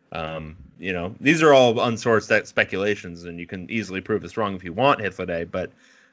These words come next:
um, I would guess just a confluence of all of these factors, you know, security, stay home,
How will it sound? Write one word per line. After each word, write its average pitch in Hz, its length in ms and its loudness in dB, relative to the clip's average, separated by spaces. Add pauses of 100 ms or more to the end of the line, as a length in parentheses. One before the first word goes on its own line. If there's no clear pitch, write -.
(100)
um, 92 380 2
I 117 80 2
would 113 140 2
guess 123 180 2
just 117 200 -6
a 104 40 -6
confluence 117 580 -4
of 101 80 -8
all 107 140 2
of 92 60 -6
these 87 160 -8
factors, 78 600 -8
you 92 80 -8
know, 85 300 -8
security, 107 840 2
stay 92 300 -2
home, 104 480 -2